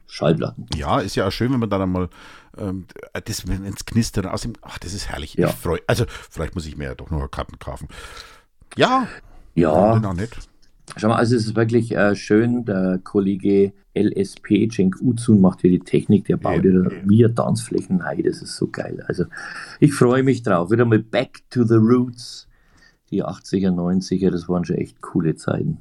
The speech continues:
Speaker 1: haben wir viel angestellt.
Speaker 2: Doch, freut, freut mich sehr und ich finde es cool, dass es so gut angenommen wird. Passt doch
Speaker 1: Mhm.
Speaker 2: wunderbar.
Speaker 1: Ja,
Speaker 2: Ja,
Speaker 1: sehr
Speaker 2: dann,
Speaker 1: schön.
Speaker 2: also, das machen wir. Ja, damit haben wir die Wochen besprochen, oder?
Speaker 1: Die Wochen ist durch, war ganz schön viel. Man hätte noch mehr, aber das reicht schon mal. Dann
Speaker 2: Jetzt
Speaker 1: haben wir für nächste Woche auch noch was.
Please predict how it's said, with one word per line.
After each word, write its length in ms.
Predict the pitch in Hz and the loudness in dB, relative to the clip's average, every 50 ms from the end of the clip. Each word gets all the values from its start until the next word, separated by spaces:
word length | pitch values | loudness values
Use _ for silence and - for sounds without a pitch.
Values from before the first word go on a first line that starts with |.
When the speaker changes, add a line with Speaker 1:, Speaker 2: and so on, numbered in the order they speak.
| - | -8
Speaker 1:
haben 120 | _ - 110 | _ 0 0
wir 60 | 101 | 0
viel 240 | - - - 120 117 | 2 2 0 0 0
angestellt. 440 | - - - - - - - - - - - _ _ - - | 0 -6 -12 -10 -6 -6 -6 -6 -6 -10 -18 _ _ 0 4
Speaker 2:
Doch, 460 | - - 92 123 185 214 - 240 160 - | 4 4 4 2 0 2 4 4 2 2
freut, 300 | - - 101 110 113 - - | 0 -4 -2 -2 -4 -6 -12
freut 260 | - - - 117 110 | -6 -2 -2 -2 0
mich 180 | 117 113 - - | -2 -4 -6 -6
sehr 220 | - 107 127 156 | -4 -4 -4 -4
und 160 | - 113 107 | -6 -10 -12
ich 120 | - 107 - | -14 -16 -14
finde 180 | - 120 113 113 | -12 -10 -10 -10
es 100 | - - - | -10 -6 -4
cool, 80 | - 123 | -4 -4
dass 160 | 117 110 - - | -4 -4 -6 -8
es 100 | 98 - | -6 -6
so 100 | 117 101 | -6 -6
gut 140 | 101 98 - | -6 -6 -6
angenommen 400 | 87 101 113 123 120 120 117 113 | -4 -6 -4 -4 -2 -2 -2 -2
wird. 140 | 110 110 - - - - - - - | -2 -4 -6 -8 -16 -18 -14 -10 -6
Passt 280 | - 107 107 - 110 104 | -4 -4 2 4 4 6
doch 60 | 98 | 6
Speaker 1:
Mhm. 140 | 95 101 107 | 6 4 4
Speaker 2:
wunderbar. 440 | 110 107 123 156 147 - 80 76 - - - - - - | 2 2 2 0 -2 -4 -6 -10 -10 -14 -16 -6 0 2
Speaker 1:
Ja, 280 | 85 87 85 80 73 | 4 4 6 6 4
Speaker 2:
Ja, 220 | 107 113 127 - 107 | 4 6 4 4 4
Speaker 1:
sehr 140 | - - 104 | 4 2 2
Speaker 2:
dann, 80 | 139 | 4
Speaker 1:
schön. 220 | 214 240 127 - - - - _ _ | 4 2 2 0 -2 -10 -20 _ _
Speaker 2:
also, 360 | - - 104 92 98 85 71 67 76 - | -4 -2 0 0 0 -2 -2 -6 -10 -10
das 180 | - 87 87 | -10 -6 -2
machen 180 | 98 92 90 110 | 0 0 0 0
wir. 140 | 113 80 - - - - - | 0 -2 -4 -10 -16 -8 -4
Ja, 120 | - 139 | -2 -2
damit 240 | - 110 104 110 101 | 0 0 0 2 2
haben 100 | 113 107 | 2 2
wir 80 | 110 110 | 2 2
die 160 | 101 107 98 | 2 2 2
Wochen 220 | 101 90 90 92 | 0 0 0 -4
besprochen, 500 | 87 90 - - - 123 160 190 240 208 | -6 -6 -4 0 2 2 4 4 2 2
oder? 320 | 127 113 156 247 311 - - - _ - | 4 4 4 2 0 -2 -4 -6 _ 2
Speaker 1:
Die 100 | 110 104 | 4 6
Wochen 260 | 95 92 - 101 120 | 6 4 4 4 2
ist 200 | 123 113 117 - | 0 0 2 2
durch, 380 | - 113 120 151 160 - - - | 4 4 6 4 2 0 -4 -2
war 180 | 92 95 101 98 | 0 2 2 2
ganz 220 | - - 87 95 | 2 0 0 0
schön 100 | 135 147 | 0 -2
viel. 320 | 143 - 185 175 151 117 | 0 4 4 6 6 6
Man 140 | - 98 101 | 4 2 2
hätte 180 | 113 131 120 147 | 2 2 2 2
noch 140 | 143 110 92 | 0 2 4
mehr, 460 | 110 110 117 120 131 143 156 160 - _ | 4 6 6 6 4 2 0 -4 -6 _
aber 180 | - 101 98 | -6 -6 -6
das 140 | 87 85 - | -6 -8 -10
reicht 280 | - 62 64 - - - | -12 -14 -14 -14 -12 -8
schon 100 | 95 85 | -6 -6
mal. 100 | 82 78 | -4 -4
Dann 120 | 80 85 | -4 -2
Speaker 2:
Jetzt 80 | 87 90 | -2 -2
Speaker 1:
haben 80 | 98 | -2
wir 100 | 95 92 | -2 -4
für 140 | 82 - 78 | -4 -6 -8
nächste 320 | 71 80 82 - - 95 | -8 -8 -6 -2 0 2
Woche 200 | 90 82 80 80 | 2 2 0 -2
auch 60 | 69 69 | -2 -4
noch 160 | 76 - - | -6 -6 -8
was. 220 | 80 - - - | -12 -14 -16 -20